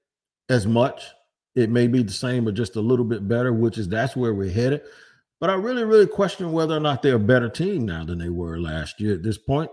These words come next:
because they're not healthy at certain positions. And then there's just been something that's just been a little bit off from them from a communication standpoint, standpoint, at least offensively.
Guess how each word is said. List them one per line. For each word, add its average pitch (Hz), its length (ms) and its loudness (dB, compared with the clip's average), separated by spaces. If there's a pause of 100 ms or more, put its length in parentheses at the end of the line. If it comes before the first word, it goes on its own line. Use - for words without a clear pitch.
(120)
because 131 300 0
they're 147 140 4
not 139 220 0
healthy 139 380 0
at 90 60 -6
certain 117 300 -2
positions. 135 580 -2 (1400)
And 151 140 4
then 196 160 8
there's 170 200 4
just 165 220 2
been 175 120 4
something 165 440 0
that's 123 180 2
just 131 200 2
been 135 140 4
a 120 60 2
little 139 220 6
bit 127 260 2
off 120 280 0
from 107 200 -4
them 101 320 -2 (100)
from 107 200 -2
a 98 40 -2
communication 120 680 -2
standpoint, 98 580 -4 (140)
standpoint, 107 600 -6
at 95 140 -4
least 131 240 0
offensively. 104 640 -6